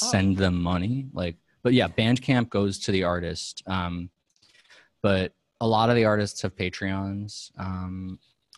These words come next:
Speaker 2: that w-, so, so Spotify did something that I consider pretty fucked up,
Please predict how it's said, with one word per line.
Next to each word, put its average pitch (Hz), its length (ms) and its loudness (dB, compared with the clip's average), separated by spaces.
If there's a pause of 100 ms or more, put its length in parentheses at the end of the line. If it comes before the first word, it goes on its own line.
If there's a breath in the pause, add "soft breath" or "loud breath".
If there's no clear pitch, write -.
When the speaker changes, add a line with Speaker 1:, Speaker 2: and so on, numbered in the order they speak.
(160 loud breath)
Speaker 2:
that - 140 2
w-, 139 380 0
so, 135 360 2
so - 140 -4
Spotify 120 440 2
did 92 140 -2
something 92 540 -2 (480)
that 101 180 -4
I 98 120 0
consider 92 420 -6
pretty 87 380 -10 (1080)
fucked - 640 -8
up, 85 240 -4